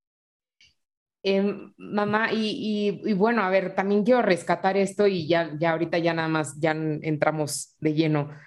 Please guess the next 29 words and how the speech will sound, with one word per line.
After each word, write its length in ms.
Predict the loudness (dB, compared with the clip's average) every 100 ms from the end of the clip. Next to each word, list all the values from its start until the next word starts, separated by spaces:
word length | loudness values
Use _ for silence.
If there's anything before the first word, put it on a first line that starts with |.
| _ 0
Eh, 640 | 2 2 2 2 -2 -8 _ _ _ _ _
pues 180 | 0 4
que 160 | 2 4
era 180 | 2
muy 320 | 4 4 4 4
revolucionario 720 | 2 2 0 2 2 2 -2
también 400 | -2 0 2 2
para 220 | 2 2
esas 440 | 2 2 2 2 0
épocas 540 | 0 0 0 0 -2 -12 _
que 120 | 2 4
mi 120 | 2
abuelita 480 | 2 2 4 2 2
trabajara, 760 | 0 0 0 0 0 -2 -10 -20 _ _ _
¿no? 380 | -2 0 0 -6 -20 _ _
O 120 | -2
sea, 220 | 2 2 2
sí 180 | 2 4
ahorita 680 | 4 2 0 2 2 2 2
es 320 | 2 2 0
un, 100 | -4
no 240 | -2 2 2
es 100 | 2
revolucionario 760 | 2 4 2 2 2 2 2 4
ya 200 | 2 2
tanto, 420 | -2 0 -2 0
pero 240 | 0 0
sí 320 | -2 -4 2 4
es, 480 | 2 0 -10 -16